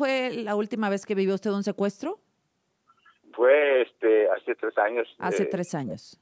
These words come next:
Speaker 1: Ajá.
Speaker 2: sí, el,
Speaker 1: ¿Y
Speaker 2: el
Speaker 1: usted
Speaker 2: veintiocho
Speaker 1: dice
Speaker 2: de, de
Speaker 1: que,
Speaker 2: marzo.
Speaker 1: que en ese secuestro vio que mataron a tres personas?
Speaker 2: Eh, cuatro personas. Bueno, mire, ahí se cocinaban personas de, de siete a nueve personas por noche, eh, este, en Río Bravo.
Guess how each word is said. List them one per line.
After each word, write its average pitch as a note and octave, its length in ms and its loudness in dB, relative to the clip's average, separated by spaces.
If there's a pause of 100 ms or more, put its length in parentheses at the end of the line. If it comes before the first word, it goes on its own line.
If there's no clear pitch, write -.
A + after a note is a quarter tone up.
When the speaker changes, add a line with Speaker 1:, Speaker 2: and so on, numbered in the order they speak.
Speaker 1:
Ajá. F3+ 180 -6
Speaker 2:
sí, E3 80 -8
el, - 320 -6
Speaker 1:
¿Y G3+ 60 -4
Speaker 2:
el A3 80 2
Speaker 1:
usted C4 280 0
Speaker 2:
veintiocho - 40 0
Speaker 1:
dice C4+ 260 2
Speaker 2:
de, B3+ 60 0
de - 60 -6
Speaker 1:
que, B3 80 0
Speaker 2:
marzo. - 200 -4
Speaker 1:
que A3 120 -2
en G#3+ 80 0
ese A#3+ 200 -4
secuestro A3+ 600 -2
vio G#3+ 340 2
que A#3 160 -4
mataron G3+ 680 -2
a G#3 320 -2 (380)
tres G#3+ 240 -2
personas? A3+ 720 -4 (640)
Speaker 2:
Eh, A#2 240 4
cuatro D#3 280 4
personas. E3 500 4
Bueno, D3+ 300 2
mire, C3 340 2
ahí C#3+ 240 0
se F#3+ 100 0
cocinaban C3+ 600 4
personas C3+ 440 2
de, B2 160 2
de G2+ 140 0
siete A2+ 280 -2
a - 40 4
nueve B2 180 0
personas A#2 340 -2
por F2 220 -2
noche, G#2+ 400 -2 (680)
eh, F2+ 220 -10 (160)
este, D#2+ 600 -6
en - 80 -8
Río G2 180 0
Bravo. A2 400 2